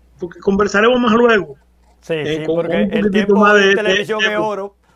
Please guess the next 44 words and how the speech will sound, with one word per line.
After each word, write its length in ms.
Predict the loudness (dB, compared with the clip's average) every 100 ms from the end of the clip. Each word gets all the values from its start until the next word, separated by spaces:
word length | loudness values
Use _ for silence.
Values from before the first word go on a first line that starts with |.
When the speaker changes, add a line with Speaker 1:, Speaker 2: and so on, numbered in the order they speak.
| _
Speaker 2:
Voy 140 | -6
a 40 | -4
Speaker 1:
Yo 40 |
Speaker 2:
tener 180 | 0 0
que 80 | 0
Speaker 1:
quiero 60 |
Speaker 2:
hacer 100 | 2 4
dos, 60 |
Speaker 1:
aprovechar 220 | 4 4 2
Speaker 2:
dos 100 | 2
Speaker 1:
esto. 120 | 2
Speaker 2:
entrevistas. 500 | -2 -4 -8 -10 -14 -12 -12 -16
<laughs> 80 | _ _ _ _
Speaker 1:
Sí, 160 | -6 -2
yo 140 | -2
quiero 280 | -2 -2 -2
Speaker 2:
Mm. 40 | 0
Speaker 1:
nada 220 | 0 0
más 200 | -2 -4
hacerle 500 | -8 -10 -6 -8 -8 _ _ _ _ _ _ -8
una 220 | -4 -4
sugerencia, 760 | -4 -4 -4 -4 -8 -16 -20 _ _ _ _ _ _ _ _ -18 -10
más 180 | -6 -4
bien 240 | -4 -6
dos. 360 | -10 -18 -20 _ _ _ _ _ _ -8
Óigame 300 | -4 -4 -6
esto. 200 | -14 -20 -20 _ _ _ _ _ _ _ _ _ _ -20 -20 -20 -20 -10
El 180 | -6 -4
comisionado 640 | -2 -2 -2 -2 2 4 4
de 120 | 0
Cultura, 460 | -4 -8 -4 -2 -2
por 160 | -6
las 160 | -8 -10
razones 380 | -14 -10 -10 -12
que 60 |
fuera, 480 | -12 -6 -4 -4 -10
que 100 | -12
ya 140 | -14
no 100 | -14
es 80 | -18
necesario 420 | -18 -12 -8 -8
mirar 280 | -10 -10 -10
para 160 | -10 -10
atrás, 320 | -14 -18 -20